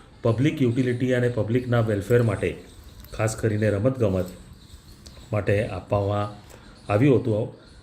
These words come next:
અને મહારાજા પ્રતાપસિંહ રાવએ સિરવઈ ફેમિલીને રિક્વેસ્ટ કરી હતી કે મારી મૂર્તિ અહીંયા લાગવાની છે અને ત્યાં આગળ સરસ સ્પોર્ટ કોમ્પ્લેક્સ આપણું થાય એ રીતથી આખું આ પ્લાનિંગ થયેલી. એ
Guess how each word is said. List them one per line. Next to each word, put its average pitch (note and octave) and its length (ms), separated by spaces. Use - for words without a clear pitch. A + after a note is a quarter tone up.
અને A2 320
મહારાજા G#2+ 340
પ્રતાપસિંહ A#2+ 520
રાવએ G#2+ 220
સિરવઈ A2+ 320
ફેમિલીને A2 440
રિક્વેસ્ટ G#2 420
કરી B2+ 200
હતી G2 240
કે G#2+ 320
મારી G2+ 260
મૂર્તિ G2 340
અહીંયા G2+ 320
લાગવાની A2 380
છે - 200
અને G#2 180
ત્યાં A2 240
આગળ A2+ 140
સરસ A2+ 280
સ્પોર્ટ A#2 360
કોમ્પ્લેક્સ G#2 400
આપણું A2+ 340
થાય B2+ 200
એ C#3 120
રીતથી B2 320
આખું A2 320
આ - 20
પ્લાનિંગ G#2 400
થયેલી. G#2 340
એ E3 580